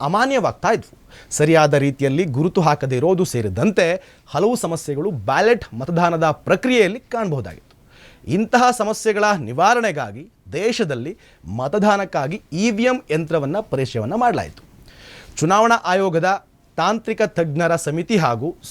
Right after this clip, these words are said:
ಸಾರ್ವಜನಿಕ ವಲಯದ ಸಂಸ್ಥೆಗಳಾದಂತಹ ಬೆಂಗಳೂರಿನ ಭಾರತ್ ಎಲೆಕ್ಟ್ರಾನಿಕ್ಸ್ ಲಿಮಿಟೆಡ್, ಹೈದರಾಬಾದ್ನ Electronic Corporation of India ಎರಡೂ ಸಂಸ್ಥೆಗಳು ಸಾವಿರದ ಒಂಬೈನೂರ ಎಂಬತ್ತು ಮತ್ತು ತೊಂಬತ್ತರಲ್ಲಿ ಇ ವಿ ಎಂಗಳ ಅಭಿವೃದ್ಧಿ ಮತ್ತು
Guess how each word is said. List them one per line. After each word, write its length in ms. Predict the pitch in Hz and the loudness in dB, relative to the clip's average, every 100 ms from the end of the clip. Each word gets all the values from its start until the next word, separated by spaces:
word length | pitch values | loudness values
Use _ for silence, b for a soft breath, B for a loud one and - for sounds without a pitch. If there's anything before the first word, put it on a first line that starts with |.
| - | 0
ಸಾರ್ವಜನಿಕ 580 | 139 190 220 202 202 | 4 6 4 2 -2
ವಲಯದ 600 | 190 175 165 151 175 196 - | 2 2 4 2 2 0 -4
ಸಂಸ್ಥೆಗಳಾದಂತಹ 1000 | - 160 - 135 120 113 110 120 175 165 B B 80 | -2 -2 0 0 0 0 -2 0 0 0 B B -4
ಬೆಂಗಳೂರಿನ 580 | 113 208 226 226 214 220 226 | 0 2 4 4 2 2 2
ಭಾರತ್ 520 | 143 165 196 233 233 - | 2 2 4 2 -2 -4
ಎಲೆಕ್ಟ್ರಾನಿಕ್ಸ್ 680 | 160 190 - 190 190 196 - | -2 -2 0 -2 -2 -4 -4
ಲಿಮಿಟೆಡ್, 400 | 147 127 175 185 - b b | -4 -2 -2 -2 -6 b b
ಹೈದರಾಬಾದ್ನ 640 | 139 175 220 208 196 170 220 220 | 2 4 4 4 2 0 -2 -2
Electronic 540 | 147 190 190 233 226 208 | -2 -2 0 0 0 -2
Corporation 640 | 180 170 185 175 170 175 160 | -4 -4 -4 -6 -4 -4 -4
of 260 | - - | -6 -4
India 380 | 160 139 151 180 B B B | -2 0 -2 -4 B B B
ಎರಡೂ 400 | 120 185 233 311 | 2 4 6 4
ಸಂಸ್ಥೆಗಳು 600 | 254 214 - 135 113 175 - | 4 0 -2 -6 -6 -10 -12
ಸಾವಿರದ 400 | - 165 170 170 | -4 0 0 0
ಒಂಬೈನೂರ 600 | 147 120 170 220 226 220 220 | 0 -2 0 2 2 2 2
ಎಂಬತ್ತು 560 | 123 147 226 262 311 | 2 0 2 2 0
ಮತ್ತು 280 | 302 254 247 | -2 -2 -4
ತೊಂಬತ್ತರಲ್ಲಿ 880 | - - 233 285 - 147 113 139 240 b b - | -4 -2 0 2 0 -4 -8 -10 -14 b b -10
ಇ 160 | 180 226 | -4 -4
ವಿ 100 | 240 | -2
ಎಂಗಳ 300 | 226 208 196 | -4 -2 -4
ಅಭಿವೃದ್ಧಿ 540 | - 139 226 240 247 | -2 -2 0 0 0
ಮತ್ತು 340 | 226 220 285 | -2 -2 -8